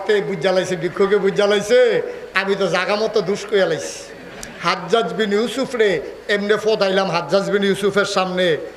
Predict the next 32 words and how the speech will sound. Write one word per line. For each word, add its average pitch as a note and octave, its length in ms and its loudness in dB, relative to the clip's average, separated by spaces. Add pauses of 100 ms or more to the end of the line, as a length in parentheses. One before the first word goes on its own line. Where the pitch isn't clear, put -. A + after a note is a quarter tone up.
(220)
আর F#3 160 0
এবারে G3 280 2
হুদুদি F#3+ 400 0
মানুষ F#3+ 340 0
পাইলাম, F#3+ 260 2
আর F#3 100 0
আমি F3+ 140 -2
তো F#3+ 80 2
ফদ G3 240 0
খাইয়া F#3+ 300 2
না G3+ 100 2
মরাম, D#3+ 400 0 (480)
এটা F3+ 140 2
তো G3+ 140 2
অক্কারে G#3+ 240 0
ফানা A#3 360 0
মরা, C4+ 300 4 (1120)
এতে G3+ 160 2
কোনো A#3 240 2
সন্দেহ G3+ 500 0
নাই।" D#3+ 160 -4 (300)
এখন F3+ 220 0
ভিক্ষুক F#3+ 420 0
রে A3+ 140 4
জিগায়, F#3+ 460 2 (420)
তা, F3+ 80 2
"হাজ্জাজ F#3+ 580 0
বিন B3 160 2
ইউসুফ C4 420 2 (680)
এই G3+ 120 2
দেশের G#3+ 440 2
রাজা, F#3+ 380 0